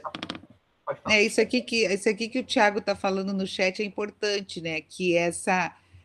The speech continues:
Speaker 2: a sustentabilidade, né? Porque até mesmo pra sustentar os grandes espetáculos, você precisa de formação, né, educativa, porque senão, ah, os grandes espetáculos não se sustentam,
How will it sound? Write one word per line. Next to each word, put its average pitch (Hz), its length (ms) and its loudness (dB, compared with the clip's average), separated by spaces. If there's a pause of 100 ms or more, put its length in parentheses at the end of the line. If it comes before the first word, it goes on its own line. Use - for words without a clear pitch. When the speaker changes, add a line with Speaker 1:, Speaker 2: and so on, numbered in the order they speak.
Speaker 2:
a 180 80 -8
sustentabilidade, 196 1300 0
né? 175 140 0
Porque 180 220 -2
até 220 300 4
mesmo 226 380 4
pra 190 180 -2
sustentar 196 680 0
os 185 120 -4
grandes 226 500 0
espetáculos, 190 920 -2
você 190 240 -2
precisa 202 340 -6
de 202 140 -4
formação, 208 720 0 (600)
né, 180 360 4
educativa, 180 880 0 (440)
porque 180 220 -2
senão, 185 300 2
ah, 190 260 8
os 185 160 0
grandes 185 280 2
espetáculos 185 640 -2
não 190 100 -4
se - 180 -12
sustentam, 170 640 -6